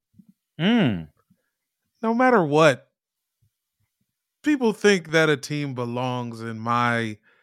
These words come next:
Speaker 2: region of the world. People never say, "Move the Commanders." Nobody ever says, "Disband the Commanders." People say that shit about the Jags every day.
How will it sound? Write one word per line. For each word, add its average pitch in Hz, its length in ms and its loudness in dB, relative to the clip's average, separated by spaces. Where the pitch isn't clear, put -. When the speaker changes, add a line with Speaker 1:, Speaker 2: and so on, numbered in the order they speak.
Speaker 2:
region 135 640 -2
of 123 140 -4
the 123 80 -2
world. 107 460 -6
People 226 280 2
never 180 280 4
say, 143 600 2
"Move 135 680 4
the 143 120 -2
Commanders." 139 880 -8
Nobody 226 520 2
ever 156 200 0
says, 156 540 -2
"Disband 143 840 -6
the 135 140 -2
Commanders." 143 920 -6
People 220 180 -2
say 151 140 2
that 139 120 2
shit 139 120 -2
about 135 160 2
the 123 60 -6
Jags 143 380 2
every 135 240 0
day. 220 400 -2